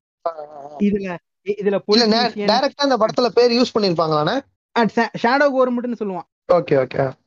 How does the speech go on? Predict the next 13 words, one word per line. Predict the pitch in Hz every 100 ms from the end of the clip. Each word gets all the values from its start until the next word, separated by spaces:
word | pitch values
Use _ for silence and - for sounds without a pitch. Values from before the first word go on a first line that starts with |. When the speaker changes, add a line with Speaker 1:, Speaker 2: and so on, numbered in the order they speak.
| _ _ _ _ _ _ _
Speaker 2:
ஆ, | 170 165 156 156
சீக்ரெட் | 214 202 196
சொசைட்டி | 202 196 196
தான் | 226
சொல்றானுங்க, | 214 202 190 196 196
இது | 185
இல்மட்டி | 185 180 214 208 208
தான் | 196
சொல்றானுங்க. | 180 180 165 269 - - _ _
ஆ, | 175 180 180
இத, | 180
Speaker 1:
ஆ. | 196
Speaker 2:
இத | 185 226